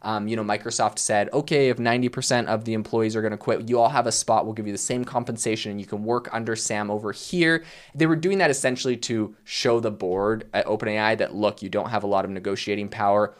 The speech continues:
We're gonna poach all your people." Now, would they actually have done that in reality? I don't think so, because, um, there's, like, some pretty strict rules and laws around a lot of this. People are saying in California, there's actually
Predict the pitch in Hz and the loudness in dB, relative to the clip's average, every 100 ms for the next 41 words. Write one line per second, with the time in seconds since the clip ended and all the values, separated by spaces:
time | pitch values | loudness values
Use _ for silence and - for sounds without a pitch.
0 | _ 117 110 98 - 117 107 - 110 107 | _ -6 -4 -6 -2 -2 0 2 2 2
1 | 104 113 - 78 135 123 - - _ _ | -4 -6 -6 -2 2 2 0 -14 _ _
2 | _ - 120 147 180 208 - 117 117 - | _ -14 4 8 10 10 10 6 4 2
3 | 135 127 123 104 95 104 113 104 107 98 | 0 2 0 0 -2 0 -2 -2 -4 0
4 | 92 104 123 151 - _ _ 110 117 131 | 2 2 2 -2 -6 _ _ -2 2 2
5 | - - 101 85 - 123 127 110 117 104 | 2 -8 -8 -4 0 2 0 -2 0 0
6 | 101 101 - _ 107 104 98 95 - 120 | 0 -4 -10 _ -2 0 0 -6 -2 4
7 | 143 143 - 135 - 127 - 180 202 - | 6 4 -2 -2 0 -4 -4 -4 -2 -4
8 | - 143 135 - 95 95 107 123 120 120 | -4 -4 -4 -6 -12 -6 0 4 4 2
9 | 117 101 95 92 95 113 113 113 117 117 | -2 -8 -6 0 2 2 0 0 0 2
10 | 113 113 113 120 - 127 120 113 117 110 | 2 2 2 -2 -4 -6 -4 -4 -2 -4
11 | 107 - 101 - 101 107 117 107 104 101 | -4 -2 -2 -2 -4 -4 -4 -4 -2 -4
12 | - 104 | -6 -10